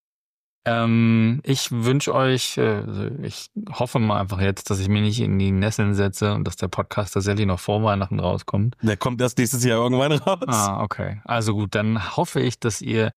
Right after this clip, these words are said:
Speaker 1: schöne Weihnachten hattet und gut ins neue Jahr gekommen seid.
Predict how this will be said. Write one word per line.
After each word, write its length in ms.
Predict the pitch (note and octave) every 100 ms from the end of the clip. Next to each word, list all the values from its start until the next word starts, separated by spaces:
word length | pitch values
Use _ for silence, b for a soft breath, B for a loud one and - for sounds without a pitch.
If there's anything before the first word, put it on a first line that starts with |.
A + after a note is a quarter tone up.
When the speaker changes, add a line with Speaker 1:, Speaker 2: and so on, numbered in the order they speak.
| _ _ -
Speaker 1:
schöne 320 | - B2 A#2
Weihnachten 480 | A2 A2+ - A#2 G#2
hattet 240 | C3 C3
und 140 | A2+ G2+
gut 200 | C3 C#3
ins 200 | A2 A2+
neue 260 | G#2+ G#2
Jahr 240 | G#2 E3+ C#3
gekommen 440 | G#2 - G2 F#2+
seid. 280 | F#2 G2+